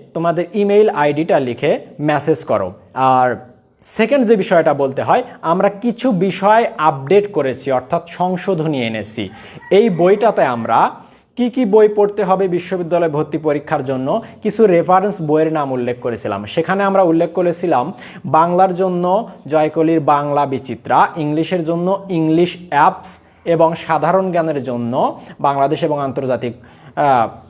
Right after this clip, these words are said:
এমপি থ্রি, এইগুলো আমরা সাজেস্ট করেছিলাম। তবে বর্তমানে আমরা এ-, এই বছর বিভিন্ন বই, পূর্বের পুরাতন বইগুলোকে, অর্থাৎ বাজারে থাকা বইগুলোকে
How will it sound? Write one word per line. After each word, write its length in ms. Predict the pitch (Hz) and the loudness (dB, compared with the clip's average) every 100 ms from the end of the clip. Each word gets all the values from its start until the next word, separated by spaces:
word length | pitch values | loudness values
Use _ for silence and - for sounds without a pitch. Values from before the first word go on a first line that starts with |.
| _ _ _ - | _ _ _ 2
এমপি 300 | 202 160 151 | 2 2 -2
থ্রি, 360 | - 113 104 - | -2 -6 -6 -6
এইগুলো 300 | 160 170 160 | -4 0 2
আমরা 180 | 208 120 | 2 0
সাজেস্ট 480 | - - 127 143 - | -6 -4 -2 -4 -6
করেছিলাম। 540 | 135 117 - 113 175 247 - - | -6 -6 -6 -6 -6 -8 -16 -4
তবে 140 | 180 196 | 2 4
বর্তমানে 640 | 175 208 208 226 220 226 | 6 2 2 0 2 0
আমরা 440 | 208 165 156 165 240 - _ _ | 0 2 4 2 2 -10 _ _
এ-, 140 | 170 147 - - | -4 -4 -8 2
এই 200 | 214 254 | 4 4
বছর 500 | 175 139 - 170 - - - | 2 0 0 0 0 -8 -8
বিভিন্ন 500 | 143 175 196 214 214 | -2 0 0 0 0
বই, 360 | 160 190 196 190 - - _ _ | 4 4 4 -4 -14 -20 _ _
পূর্বের 380 | 220 226 214 214 | 0 4 4 4
পুরাতন 500 | 220 214 208 208 185 | 2 2 2 0 -2
বইগুলোকে, 540 | 170 190 196 185 175 | 0 0 2 0 2
অর্থাৎ 260 | 175 165 175 | -2 0 -6
বাজারে 440 | 147 151 160 190 | 0 0 2 0
থাকা 420 | 202 190 185 147 - - - - | 0 -2 2 0 0 -10 -20 -10
বইগুলোকে 1040 | 147 156 190 196 214 226 220 220 214 226 | 0 4 4 4 4 4 2 -2 -2 0